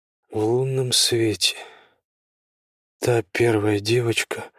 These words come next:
была всего лишь тенью в конце длинной подъездной дорожки.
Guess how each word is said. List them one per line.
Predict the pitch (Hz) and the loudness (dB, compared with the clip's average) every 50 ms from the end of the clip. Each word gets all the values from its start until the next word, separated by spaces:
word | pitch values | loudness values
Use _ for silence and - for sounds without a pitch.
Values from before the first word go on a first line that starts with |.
| - - - - - - _ _ _ - | -20 -20 -20 -20 -20 -20 _ _ _ -2
была | - 107 110 | 0 2 2
всего | 107 - - - 123 | 2 2 2 2 2
лишь | 117 120 110 - - | 2 2 2 0 0
тенью | - - 135 135 127 123 113 107 | 0 0 2 2 2 2 2 0
в | - | 0
конце | - - 120 110 - - 117 | 0 0 2 2 2 2 2
длинной | 107 107 117 123 120 113 110 | 2 2 2 2 2 2 0
подъездной | - - - 113 113 110 107 113 113 | 0 0 0 2 2 2 2 2 2
дорожки. | 110 107 117 113 110 101 90 - - - - - | 2 0 0 0 0 0 -2 -2 -4 -6 -8 -10